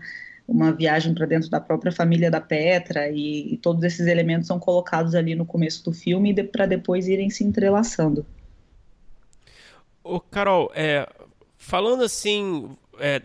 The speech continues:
Speaker 2: de coisas básicas do, do, do processo de escrita desse documentário, né, que a gente sabe que o documentário t-, geralmente tem um processo um pouco,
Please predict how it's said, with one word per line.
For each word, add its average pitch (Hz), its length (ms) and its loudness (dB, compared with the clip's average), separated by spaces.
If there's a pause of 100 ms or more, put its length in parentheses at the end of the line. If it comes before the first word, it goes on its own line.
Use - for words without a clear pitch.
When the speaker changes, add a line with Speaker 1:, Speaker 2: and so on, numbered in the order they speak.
Speaker 2:
de 135 440 -8
coisas 165 280 -2
básicas 139 580 -4
do, 127 160 -14
do, 117 380 -8
do 120 240 -6
processo 123 720 -4
de 117 140 -6
escrita 123 580 -4
desse 107 200 -12
documentário, 107 840 -2
né, 110 180 0
que 110 240 -6
a 104 40 -4
gente 123 200 -4
sabe - 240 -4
que - 60 -14
o 117 40 -18
documentário 131 800 -2
t-, - 240 -20
geralmente 147 520 -2
tem 165 100 -4
um 156 60 -2
processo 151 920 -2
um 143 80 -10
pouco, 143 840 -2